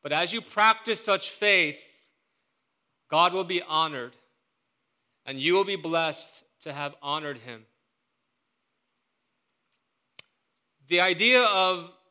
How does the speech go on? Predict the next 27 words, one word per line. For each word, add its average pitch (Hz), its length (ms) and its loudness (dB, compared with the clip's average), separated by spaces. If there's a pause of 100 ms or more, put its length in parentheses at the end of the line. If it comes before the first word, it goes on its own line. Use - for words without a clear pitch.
(120)
a 156 80 -2
weak 180 640 -6
and 160 180 -10
crucified 202 760 -2
Christ - 920 -4 (440)
was 156 560 0 (320)
utterly 214 540 2
laughable 143 960 0 (840)
to - 80 -14
the 147 100 -8
Greeks 151 460 -4
during 139 260 -8
Paul's 135 440 -8
time. 120 460 -12 (2250)
I 131 40 -14
think 165 260 -12
he 160 120 -10
would 147 120 -4
have 127 140 -4
known 131 300 -10
that, 104 260 -12 (580)
but 139 100 -14
it 139 120 -8
didn't 175 280 -8
matter 143 300 -10
to 127 180 -18
him 104 280 -20